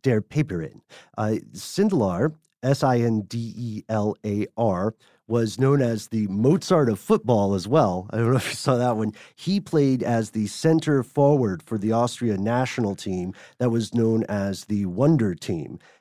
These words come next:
And he captained the nineteen thirty-four World Cup. This guy is a football superstar. And this game that occurs, uh, on April third in nineteen thirty-eight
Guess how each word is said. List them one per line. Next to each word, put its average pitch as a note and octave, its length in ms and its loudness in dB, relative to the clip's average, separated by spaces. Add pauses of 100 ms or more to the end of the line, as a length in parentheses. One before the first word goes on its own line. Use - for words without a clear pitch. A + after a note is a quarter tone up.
And G#2+ 240 -4
he A2 80 -10
captained C3 500 0
the A#2 80 2
nineteen A2+ 380 0
thirty-four B2+ 580 0
World A2 380 -2
Cup. G3 320 0
This C3+ 180 0
guy B2 380 2
is A2+ 420 -2
a G2 200 -2
football C#3+ 520 2 (260)
superstar. G2 1000 -2 (440)
And A#2+ 300 0 (120)
this B2+ 260 -2
game F3+ 460 2
that G#2 140 0
occurs, F#2 680 -6
uh, F#2 240 -4
on F2+ 200 -8
April D3 280 2
third F3 460 0
in A#2 100 2
nineteen G2+ 420 -2
thirty-eight F2+ 600 -6